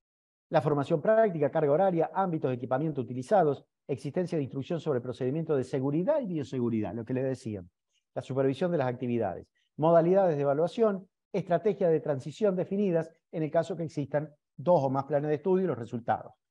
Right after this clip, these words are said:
cuántos estudiantes se comieron un nuevo plan, etcétera. Y hace preguntas orientadoras incluso. ¿Considera que la carrera dispone de los recursos físicos y humanos necesarios para una adecuada implementación de los planes de estudio? Y están los puntos relacionados con este criterio. ¿Dónde está la información?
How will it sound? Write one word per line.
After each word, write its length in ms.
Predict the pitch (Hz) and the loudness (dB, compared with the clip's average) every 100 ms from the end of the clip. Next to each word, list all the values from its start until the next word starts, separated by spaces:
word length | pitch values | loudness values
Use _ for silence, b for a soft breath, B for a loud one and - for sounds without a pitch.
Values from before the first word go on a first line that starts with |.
| _ _ | _ _
cuántos 320 | 123 120 117 | -4 -2 -2
estudiantes 460 | 110 117 117 113 101 | -4 -4 -4 -4 -10
se 60 | |
comieron 380 | 110 110 117 113 | -10 -6 -4 -4
un 80 | 117 | -4
nuevo 200 | 143 185 | -6 -4
plan, 340 | 175 147 143 - | -2 -2 -2 -10
etcétera. 420 | 110 - - - _ _ _ _ _ _ | -18 -18 -20 -20 _ _ _ _ _ _
Y 60 | 330 | -2
hace 180 | 311 285 | 0 2
preguntas 680 | 240 262 339 339 277 269 _ _ | 4 4 2 2 2 2 _ _
orientadoras 640 | 180 175 165 233 254 151 127 | 0 0 4 6 6 6 2
incluso. 480 | 117 120 104 95 - _ _ _ | -2 -6 -6 -12 -18 _ _ _
¿Considera 500 | - 294 285 339 370 | -10 -6 -2 0 0
que 80 | 165 | 2
la 80 | 139 | 2
carrera 340 | 131 143 185 | 2 2 2
dispone 360 | 139 117 170 190 | 0 2 0 2
de 80 | 139 | 0
los 120 | 110 | -2
recursos 380 | 113 151 139 123 | -4 -6 -8 -8
físicos 340 | 156 147 123 | -8 -6 -4
y 60 | 117 | -2
humanos 300 | 117 143 131 | -2 -4 -6
necesarios 460 | 117 110 147 147 | -8 -6 -2 -2
para 140 | 120 113 | -2 -4
una 260 | 123 117 117 _ _ _ | -4 -6 -10 _ _ _
adecuada 380 | 127 120 123 151 | -4 0 2 2
implementación 580 | 135 120 110 110 107 139 | 0 -4 -4 -6 -6 -6
de 60 | |
los 100 | 113 | -6
planes 240 | 101 113 107 | -6 -6 -6
de 60 | |
estudio? 440 | 98 180 175 110 - _ _ _ _ _ _ _ _ _ | -6 -4 -2 -4 -8 _ _ _ _ _ _ _ _ _
Y 140 | 233 240 | -4 -2
están 260 | - 233 | 4 4
los 140 | 220 - | 4 0
puntos 360 | 208 220 208 | 0 0 0
relacionados 600 | 175 139 117 135 139 143 | 0 -2 -2 -4 0 0
con 160 | 131 117 | 0 -4
este 180 | 120 113 | -6 -8
criterio. 500 | 110 104 101 104 127 | -8 -8 -8 -8 -8
¿Dónde 420 | 165 226 220 190 | -4 -4 -4 -6
está 320 | 135 - 135 | -8 -4 -2
la 100 | 131 | -2
información? 600 | 117 104 92 87 85 - | -6 -10 -14 -14 -18 -20